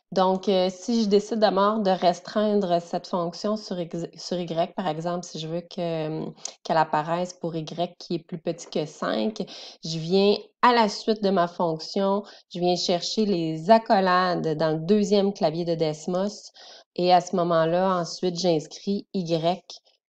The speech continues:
plus petit que, que je peux venir chercher dans le premier clavier, euh, de Desmos, plus petit que cinq. Et je peux voir, euh,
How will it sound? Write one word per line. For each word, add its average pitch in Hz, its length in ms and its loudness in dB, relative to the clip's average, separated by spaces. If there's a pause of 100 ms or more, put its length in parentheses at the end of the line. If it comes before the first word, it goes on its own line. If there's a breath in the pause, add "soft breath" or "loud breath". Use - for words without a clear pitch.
plus 240 260 0
petit 208 420 0
que, 202 180 -2
que 208 140 -8
je - 120 -10
peux 160 80 -2
venir 160 180 -4
chercher 170 400 -8
dans 160 220 -2
le 151 120 -4
premier 165 360 -10
clavier, 156 560 -6 (480 loud breath)
euh, 151 160 -8
de 156 120 -4
Desmos, 165 720 -6 (300 soft breath)
plus 185 120 -10
petit 170 380 -2
que 165 140 -2
cinq. 202 720 -2 (500)
Et 156 60 -4
je 160 140 -8
peux 165 100 0
voir, 160 680 -2
euh, 151 160 -4